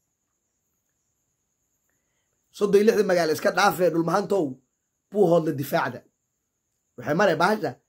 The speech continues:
Soddon iyo lixdii magaalo intii iskala hirtaan. Buuhoodle iga difaaco. Bahasha meeshaasay maraysaa. Bahasha adkaatay waa dhaaftay. Adkaatay intay dhaaftay.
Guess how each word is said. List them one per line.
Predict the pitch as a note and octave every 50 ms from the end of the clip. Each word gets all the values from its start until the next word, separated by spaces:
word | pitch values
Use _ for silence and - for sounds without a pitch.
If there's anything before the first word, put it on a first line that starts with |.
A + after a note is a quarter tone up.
| _ _ _ _ _ _ _ _ _ _ _ _ -
Soddon | - - G#3 F3+ F#3+ F#3+
iyo | G3+
lixdii | G#3+ F3 A3 A#3 G#3+
magaalo | G3 F3 E3 D#3 C#3+
intii | C#3+ C3+ G#3+
iskala | G3 - - F#3+ G3+
hirtaan. | G3 G3 F#3 G3 - G3+ D#3+ C3 A#2 - _ _ _ _
Buuhoodle | - C3+ C#3 F#3+ G3 F3+ C#3+ B2 D3 C#3+ C3+ C3 B2+ B2
iga | C3+ D#3
difaaco. | C#3+ B2 B2+ - B2 A#2 G2+ F#2 F#2+ - _ _ _ _ _ _ _ _ _ _ _ _ _ _ _ _ _ _ _ _ _ C#3
Bahasha | C#3+ D3+ C#3+ C#3+
meeshaasay | C3 C#3+ B2+ C3+ B2 C3 C3 B2
maraysaa. | B2 A2+ A2+ - - - F#2+ _ _ _ _ _ _ _ _ _ _ _ _ _ _ _
Bahasha | C3 C3+ D3+ D#3 C3 - A2+ - _ _ _ _ _ _ -
adkaatay | C3 B2+ - - D3 D3 D#3 D#3+ - - C3 A#2+ G#2+ - _ _ _ _ _ _ _ _
waa | C#3 C#3 A#2+
dhaaftay. | G#2+ F#2 F#2+ - - _ _ _ _ _ _ _ _ _ _ _ _ _ _ _ _ _ _ _
Adkaatay | A#2+ A#2+ - _ - D#3 F3+ F3 - B2+
intay | C3+ - - F#3 D#3+
dhaaftay. | C#3 C3 C3 A#2+ - - _ A#2+